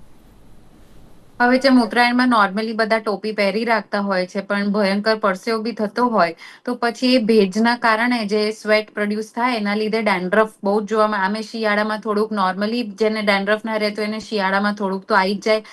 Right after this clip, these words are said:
અને પ્લસ જો આવું સ્વેટી ને બંધ એને એન્વાયરમેન્ટ મળે, ભેજવાળું વાતાવરણ મળે તો એ જે ફંગસ જે ડેન્ડ્રફ કરે એ વધી શકે,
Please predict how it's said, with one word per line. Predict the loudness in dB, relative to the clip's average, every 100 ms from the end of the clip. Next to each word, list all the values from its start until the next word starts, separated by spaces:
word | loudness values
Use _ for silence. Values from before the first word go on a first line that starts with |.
| -20 -8
અને | -6 -4
પ્લસ | 0 0 2
જો | 2 2
આવું | 2
સ્વેટી | 2 0 0 -2
ને | -2
બંધ | 2 2 2 2
એને | 0 -2
એન્વાયરમેન્ટ | -2 0 0 -2 -4
મળે, | -4 -4
ભેજવાળું | -4 -4 -2 -2 -2
વાતાવરણ | -2 -2 -4 -4
મળે | -4 -2 -4
તો | -4 -6
એ | -4 -6
જે | -6
ફંગસ | -4 -4 0 -2 0
જે | 0
ડેન્ડ્રફ | -2 0 -2 -2
કરે | -2 -2
એ | -2 -4
વધી | -4 0 0
શકે, | 0 -2 -2 -6